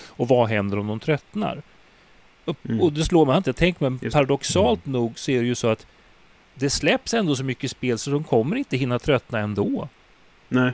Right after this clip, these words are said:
Speaker 1: Så att det, man, man jobbar på att få ett spel som ska spelas tio partier, men det släpps så mycket spel så har, ska du ha koll så kommer du inte hinna spela något spel tio partier. Så det är par-, paradoxalt så skulle man varit rädd för att de skulle tröttna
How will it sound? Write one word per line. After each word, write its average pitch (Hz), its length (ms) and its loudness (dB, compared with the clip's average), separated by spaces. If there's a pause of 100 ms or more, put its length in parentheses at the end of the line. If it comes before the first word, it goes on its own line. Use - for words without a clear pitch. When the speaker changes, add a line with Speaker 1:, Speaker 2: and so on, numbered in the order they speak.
(140)
Speaker 1:
Så - 100 -2
att 147 60 -2
det, 160 220 2
man, 170 240 2
man 165 240 0
jobbar 196 440 6
på 147 240 4
att 135 80 2
få 143 100 2
ett 127 80 2
spel 117 440 0 (140)
som - 160 -4
ska 139 120 -4
spelas 117 520 -2
tio 175 300 -2
partier, 104 460 -2
men 120 140 -6
det 135 60 -4
släpps 131 300 0
så 123 80 -8
mycket 175 340 -4
spel 185 360 0
så 127 140 -4
har, 123 100 -2
ska - 140 -8
du 120 60 0
ha 120 60 0
koll 226 360 0
så 170 100 -6
kommer 175 140 -2
du 175 40 0
inte 147 120 -6
hinna 139 120 -4
spela 139 360 0
något 160 320 0
spel 104 260 -4
tio 104 180 -6
partier. - 340 -10
Så - 120 -12
det 135 80 0
är 135 40 0
par-, 151 240 -2
paradoxalt 151 560 2
så 214 80 -8
skulle 226 140 -2
man 233 120 -2
varit 247 160 0
rädd 139 160 2
för 131 100 -8
att 131 40 -6
de - 20 -8
skulle 123 140 -4
tröttna 117 400 0